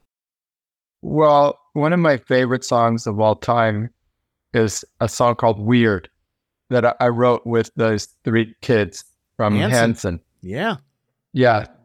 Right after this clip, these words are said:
Speaker 1: Isaac was sixteen, Taylor was fourteen, and Zach was nine years old. When I told Diane Warren that I was gonna write with a, a nine-year-old, she said,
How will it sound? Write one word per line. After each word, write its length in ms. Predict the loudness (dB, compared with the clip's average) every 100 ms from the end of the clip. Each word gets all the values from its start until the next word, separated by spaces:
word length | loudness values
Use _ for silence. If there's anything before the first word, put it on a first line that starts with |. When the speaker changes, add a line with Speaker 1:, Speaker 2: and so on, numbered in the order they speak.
| _ -2
Speaker 1:
Isaac 480 | 0 2 0 -2
was 120 | -4 -4
sixteen, 680 | -4 -4 -4 -4 -2 -2 -4
Taylor 320 | -2 -2 0
was 160 | -4
fourteen, 680 | -6 -4 -4 -4 -4 -2 -4 _ _ _ _ _
and 340 | -4 -2 -2 -2
Zach 400 | 0 0 0 -4
was 300 | -4 -4 -4 -8 -6
nine 280 | -2 0 2
years 240 | 2 0
old. 340 | -2 -2 -6 _ _ _ _ _ _ _ _ _
When 120 | -4 -2
I 80 |
told 300 | -2 0 0 2
Diane 380 | 0 0 0
Warren 360 | 0 0 0 0
that 140 | 0
I 80 | 0
was 160 | -2 -4
gonna 240 | -4 -2
write 280 | 0 0 0
with 220 | -6 -6
a, 160 | -8 -10 -6
a 180 | -4 -2
nine-year-old, 640 | -2 0 0 2 0 -4
she 120 | -10
said, 240 | -10 -8